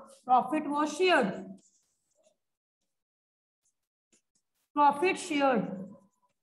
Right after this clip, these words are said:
यानी कि जितना भी प्रॉफिट था, गवर्नमेंट ने प्रॉफिट को share किया farmers को income के form में। Farmers को प्रॉपर income दी गई, wages दिए गए। ठीक है, Ultimately कुछ के लिए तो बिल्कुल ठीक था,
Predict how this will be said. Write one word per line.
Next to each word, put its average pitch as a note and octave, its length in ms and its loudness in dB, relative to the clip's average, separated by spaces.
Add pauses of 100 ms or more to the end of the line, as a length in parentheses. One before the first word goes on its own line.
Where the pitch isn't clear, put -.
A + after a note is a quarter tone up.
(400)
यानी B3 220 2
कि D#4 120 2
जितना D#4+ 280 2
भी F4+ 80 2
प्रॉफिट C#4 400 6
था, D4+ 200 4
गवर्नमेंट B3 380 -2
ने D4 60 0
प्रॉफिट B3 400 -4
को D4+ 100 -2
share D#4+ 300 2
किया E4+ 240 4 (420)
farmers C4+ 440 6
को F4+ 140 -6
income D4 400 0
के D4 140 -4
form G#3+ 240 -2
में। G3 120 -8
Farmers B3+ 380 2
को D4+ 80 0
प्रॉपर C#4 340 0
income B3 280 0
दी A#3+ 160 -2
गई, D#4 380 -2 (140)
wages C#4 360 4
दिए G#3 260 -2
गए। - 180 -12 (380)
ठीक D#4 120 -4
है, A4 80 4
Ultimately G4 520 4
कुछ F#4+ 240 0
के G#4 120 0
लिए G4 180 2
तो G4+ 120 -4
बिल्कुल F#4 300 0
ठीक F#4 280 2
था, E4+ 240 -4